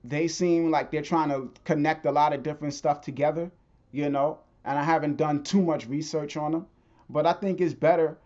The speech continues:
right, if you wanna get your music licensed by movies or film people, right, I think the better thing to do would be to Google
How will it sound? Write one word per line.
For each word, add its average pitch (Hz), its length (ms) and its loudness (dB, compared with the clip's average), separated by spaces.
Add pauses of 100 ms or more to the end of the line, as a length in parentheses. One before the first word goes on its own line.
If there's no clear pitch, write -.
(140)
right, 151 280 2
if 131 200 -8
you 175 80 -4
wanna 180 240 0
get 160 240 -2
your 156 80 2
music 147 360 2
licensed 131 640 -4 (200)
by 139 200 6
movies 131 760 -4
or 131 300 -2 (100)
film 170 340 4
people, 123 500 -10
right, 123 320 -4 (320)
I 151 120 2
think 175 240 2
the 160 80 -2
better 175 320 2
thing 165 240 2
to 143 60 -2
do 127 360 -2 (380)
would 156 240 2
be 160 220 10
to 143 320 -4 (680)
Google 220 560 4